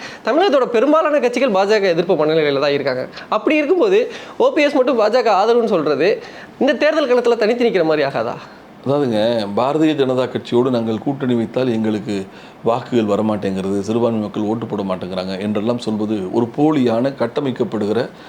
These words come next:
Speaker 2: திட்டமிட்ட போலி பிம்பம் அது. நான் கேட்குறேன், எழுபத்தஞ்சு சீட்டு ஜெயிச்சிருக்கீல்ல, பத்து வருஷம் ஆட்சியில் இருந்துட்டு ஆன்டி இன்கம்பன்சி வேலை செஞ்சுருக்கோம். நீ இன்னும் சொல்ல போனால் கூட்டணியை கொஞ்சம் விசாலப்படுத்தி, அமித்ஷா சொன்னது போல, அண்ணன் ஓ பி எஸ் சொன்னது போல,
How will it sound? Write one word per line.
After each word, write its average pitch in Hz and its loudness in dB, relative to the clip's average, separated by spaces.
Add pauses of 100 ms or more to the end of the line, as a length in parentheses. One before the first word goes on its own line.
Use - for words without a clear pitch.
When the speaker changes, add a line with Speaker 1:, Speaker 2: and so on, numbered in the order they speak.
(180)
Speaker 2:
திட்டமிட்ட 151 -2
போலி 160 0
பிம்பம் 131 2
அது. 90 -8 (420)
நான் 131 -2
கேட்குறேன், 120 -2 (320)
எழுபத்தஞ்சு 165 2
சீட்டு 151 0
ஜெயிச்சிருக்கீல்ல, 117 -2 (300)
பத்து 139 0
வருஷம் 156 2
ஆட்சியில் 127 0
இருந்துட்டு 98 0 (640)
ஆன்டி 165 -2
இன்கம்பன்சி 123 0
வேலை 131 2
செஞ்சுருக்கோம். 101 -2 (640)
நீ 156 0
இன்னும் 196 2
சொல்ல 170 0
போனால் 170 0
கூட்டணியை 175 2
கொஞ்சம் 143 2
விசாலப்படுத்தி, 143 0
அமித்ஷா 156 2
சொன்னது 131 0
போல, 143 4
அண்ணன் 135 0
ஓ 139 4
பி 151 2
எஸ் 135 0
சொன்னது 117 0
போல, 110 2